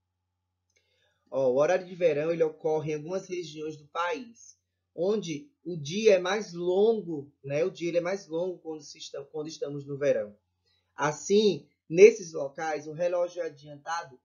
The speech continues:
uma hora para aproveitar mais a luz do sol e economizar energia elétrica.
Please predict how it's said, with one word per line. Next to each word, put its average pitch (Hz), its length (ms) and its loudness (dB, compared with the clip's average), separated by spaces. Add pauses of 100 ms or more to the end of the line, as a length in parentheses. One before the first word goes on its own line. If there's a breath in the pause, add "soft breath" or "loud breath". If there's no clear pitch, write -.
uma 185 340 -8
hora 151 500 -6 (720)
para 208 220 0
aproveitar 202 760 -4
mais 160 800 -6
a 135 100 -14
luz 147 560 -8
do 160 100 -18
sol 123 540 -4
e 156 100 -2
economizar 143 580 -6
energia 127 440 -4
elétrica. - 500 -10